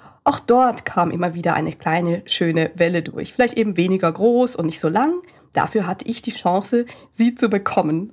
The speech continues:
und diese Welle zu surfen. An anderen Tagen stürze ich mich gern ins Getümmel, dort, wo alle anderen sind, und gehe diesen Wettbewerb ein. Und an anderen Tagen wiederum gibt es gar kein Getümmel,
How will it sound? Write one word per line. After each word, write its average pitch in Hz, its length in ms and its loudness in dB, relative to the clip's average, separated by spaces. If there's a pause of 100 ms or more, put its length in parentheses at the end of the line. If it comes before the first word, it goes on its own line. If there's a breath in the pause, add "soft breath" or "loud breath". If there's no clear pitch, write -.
und 185 320 0
diese 202 320 0
Welle 156 220 0
zu - 140 -10
surfen. - 540 -8 (920 loud breath)
An - 160 0
anderen 285 300 4
Tagen 247 280 0
stürze 269 300 2
ich 247 180 0
mich - 200 -6
gern 190 400 4 (160 loud breath)
ins 170 240 0
Getümmel, 151 400 0
dort, 214 280 2
wo 196 60 0
alle 196 300 0
anderen 196 280 4
sind, 151 280 -2
und 262 180 0 (320 loud breath)
gehe 226 300 4
diesen 214 320 0
Wettbewerb 196 520 2
ein. 170 360 2 (540 soft breath)
Und 202 100 2
an 175 120 2
anderen 320 360 2
Tagen 277 320 2
wiederum 226 360 4
gibt 233 180 -2
es 220 120 0
gar 220 200 4
kein 202 200 2
Getümmel, 170 480 2